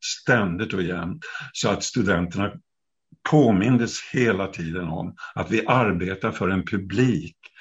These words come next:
inte för oss själva, för att liksom tillfredsställa oss själva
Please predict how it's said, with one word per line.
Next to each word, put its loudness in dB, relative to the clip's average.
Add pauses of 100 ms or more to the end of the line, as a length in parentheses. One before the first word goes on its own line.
(160)
inte -2
för -6
oss -8
själva, -4
för -8
att -12
liksom -12
tillfredsställa -10
oss -14
själva -12